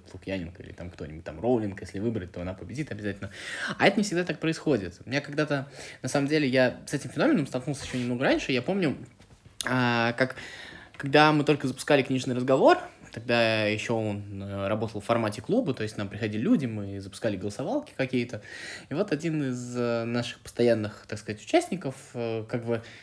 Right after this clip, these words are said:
немножко, ну, в качестве такой предъявы даже в каком-то ми-, сказал то, что как бы мы выбираем не те книги, нужно выбирать то, что нравится молодёжи. Вот там вот как раз была история, там, популярность «Бегущего по, по лабиринту», о «Сумерках» тогда шла речь. Вот если вот это вот,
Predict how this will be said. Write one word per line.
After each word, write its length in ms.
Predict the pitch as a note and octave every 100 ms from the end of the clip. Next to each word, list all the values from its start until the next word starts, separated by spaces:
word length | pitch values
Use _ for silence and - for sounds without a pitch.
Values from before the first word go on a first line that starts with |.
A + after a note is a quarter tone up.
| - - C#3+
немножко, 380 | D#3 D#3+ - F3
ну, 80 |
в 40 | F#3
качестве 300 | F3+ F3+ C3+
такой 640 | C#3+ C#3 A#2 G2+ G2+ G#2+ -
предъявы 500 | C#3 B2+ D#3 D#4 G#3+
даже 220 | E3 C3
в 60 | -
каком-то 260 | C3+ B2+ C3
ми-, 280 | A#2+ F2 G#2+
сказал 500 | - C3 C#3 B2+ G2+
то, 160 | - B2
что 200 | - A2+
как 200 | B2+ A#2
бы 60 |
мы 160 | B2 C#3
выбираем 400 | B2+ A2+ A#2 G#2+
не 100 | G#2+
те 160 | G#2+ G#2+
книги, 280 | G#3+ A3
нужно 260 | B2+ G#2+ A2
выбирать 420 | A2 B2+ B2 -
то, 240 | C3 A#2+ G#2
что 400 | - G2 F#2+ - - - -
нравится 340 | B2 G#2 -
молодёжи. 480 | F#2+ G2 D3 B3 C#3+
Вот 240 | G#2+ - - -
там 240 | F#2+ G2
вот 100 | G2+ -
как 160 | - F#2+
раз 120 | G2
была 200 | G2 F2
история, 260 | F2 G2+ F#2+
там, 160 | F2+
популярность 640 | F2+ - G#2+ G2+ F#2+ G2+ -
«Бегущего 400 | G#2+ A2+ G#2 F#2+
по, 160 | F2 G#2+
по 280 | G#2+ - A#2
лабиринту», 600 | A2 C#3 C4 A#3 F3 B2 A2
о 80 |
«Сумерках» 500 | G#2+ B3 A#3 F3 D3+
тогда 260 | - B2+ A#2+
шла 220 | - A2
речь. 160 | G#2+ G#2+
Вот 100 | G#2+
если 160 | B2+ A#2+
вот 160 | B2
это 180 | B3 -
вот, 140 | B2+